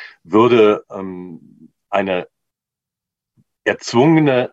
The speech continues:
Einstellung von Flügen eigentlich im Wesentlichen den Geschäftsreiseverkehr betreffen. Natürlich, man hat noch, man hat noch ein paar Leute, die, ähm, beispielsweise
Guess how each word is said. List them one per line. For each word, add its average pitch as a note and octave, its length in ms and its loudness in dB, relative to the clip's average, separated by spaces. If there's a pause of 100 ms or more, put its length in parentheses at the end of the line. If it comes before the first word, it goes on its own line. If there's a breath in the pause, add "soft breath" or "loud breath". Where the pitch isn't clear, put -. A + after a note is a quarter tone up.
Einstellung G2+ 680 -2
von F2 200 -8
Flügen B2 600 -14
eigentlich G#2+ 580 -2
im E2+ 160 -16
Wesentlichen F2+ 580 -4
den D#2 100 -18
Geschäftsreiseverkehr - 1080 -16 (400)
betreffen. - 480 -18 (640)
Natürlich, B2 360 0
man F2+ 180 -4
hat A2 200 -2
noch, - 260 -4 (360)
man F2 240 -8
hat G#2+ 120 -8
noch F#2 160 -4
ein F#2+ 80 -6
paar F2+ 200 -2
Leute, F#2+ 360 -6
die, F2 420 -10
ähm, E2+ 440 -12
beispielsweise E2+ 1000 -2